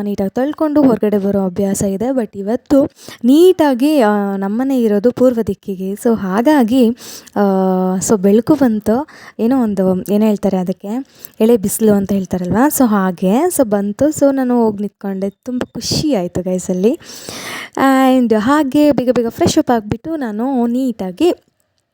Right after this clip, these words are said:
ಎಲ್ಲ, ಆ, ಹೊಸ್ಲು ಪೂಜೆ ಮಾಡ್ಕೊಂಡು, ಆ, ಈ ಥರ ಇಟ್ಟಿದ್ದೀನಿ. And ಶುಂಠಿ ತುಂಬ ಹಸಿ ಇತ್ತು ಗೈಸ್, ಹಾಗಾಗಿ ಒಣ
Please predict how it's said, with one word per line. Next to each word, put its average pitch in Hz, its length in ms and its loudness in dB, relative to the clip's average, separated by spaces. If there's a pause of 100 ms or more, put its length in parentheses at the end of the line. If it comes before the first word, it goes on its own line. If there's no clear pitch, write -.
(160)
ಎಲ್ಲ, 220 180 4 (600)
ಆ, 202 40 0
ಹೊಸ್ಲು 208 400 2
ಪೂಜೆ 208 280 2
ಮಾಡ್ಕೊಂಡು, 277 1040 -2
ಆ, 208 120 -8
ಈ 208 80 -6
ಥರ 202 220 -4 (680)
ಇಟ್ಟಿದ್ದೀನಿ. 208 600 2 (380)
And 208 160 2
ಶುಂಠಿ 226 360 2
ತುಂಬ 233 240 0
ಹಸಿ 220 300 -2
ಇತ್ತು 214 200 0
ಗೈಸ್, 196 240 0
ಹಾಗಾಗಿ 214 580 2
ಒಣ 196 220 -2